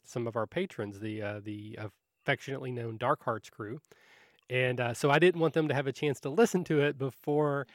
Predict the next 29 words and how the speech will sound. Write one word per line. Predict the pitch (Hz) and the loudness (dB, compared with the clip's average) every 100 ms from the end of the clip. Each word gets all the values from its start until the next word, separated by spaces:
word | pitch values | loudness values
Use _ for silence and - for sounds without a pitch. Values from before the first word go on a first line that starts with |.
| - _ _ 131 | -20 _ _ -4
it | 117 | 4
happened. | 170 147 120 - | 6 4 0 -4
So | 143 | 0
what | 135 147 | 4 6
I | 175 | 6
did | 156 143 131 | 4 2 0
is | 123 | -2
I | 127 | -4
did | 123 156 147 | -2 -2 -2
use | 156 151 131 | -2 -2 -2
the | 139 | -6
Beholder | 117 127 123 151 170 170 | -6 -2 0 2 0 -2
trap, | - 131 151 - _ _ _ _ - 120 | -2 0 -2 -4 _ _ _ _ -10 -6
uh, | 117 | -4
or | 127 113 | -4 -2
Beholder | 131 135 151 147 143 | 0 4 4 4 2
as | 147 131 | 0 0
a | 123 | -2
trap | - 147 127 - | -2 0 0 0
room. | 135 135 113 156 - _ _ _ _ - | 0 0 0 -6 -10 _ _ _ _ 0
And | 135 139 | 2 4
then | 139 | 4
I | 135 | 6
also | 143 160 165 | 8 6 4
used | 143 135 139 131 - | 2 2 0 -2 -6
our | 147 139 131 127 123 120 - _ _ _ | 0 2 2 2 0 -2 -6 _ _ _
sort | - 175 | 0 0
of | 135 | 2
combination, | - 165 147 143 147 - 135 123 120 | 6 6 6 4 2 2 -2 -4 -8